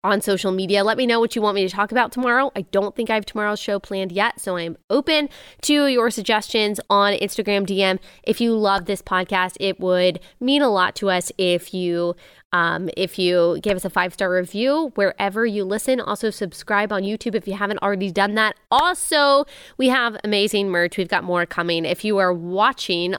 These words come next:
on YouTube, I really need another sticker, but I've got my Raise a Respectful Ruckus sticker. That's one thing that we said.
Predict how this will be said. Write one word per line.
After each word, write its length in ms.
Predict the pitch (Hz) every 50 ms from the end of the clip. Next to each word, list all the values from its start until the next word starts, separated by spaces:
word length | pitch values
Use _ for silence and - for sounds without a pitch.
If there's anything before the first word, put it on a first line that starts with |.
| -
on 200 | - 190 196 190
YouTube, 640 | 190 185 220 254 254 - - 175 160 156 180 214 - - - - - _ _
I 80 | - 190
really 320 | 190 190 214 240 285 302
need 180 | 285 277 240 247
another 280 | 233 233 202 190 202
sticker, 400 | 196 - - - 208 - 175 165
but 480 | 170 160 - - 220 214 160 143 147 - - _ - -
I've 180 | - - 196 180
got 160 | 214 208 180
my 120 | 190 196
Raise 320 | 202 180 180 185 202 226 247
a 40 | 254
Respectful 520 | 240 247 - - 208 208 - - 202 190
Ruckus 320 | 180 165 170 - 190 170
sticker. 300 | - - 180 - - 196
That's 220 | 196 180 165 165 -
one 200 | 185 170 170 165
thing 180 | - 175 175
that 160 | 175 175 165 -
we 140 | 175 175
said. 320 | 160 - - 160 160 208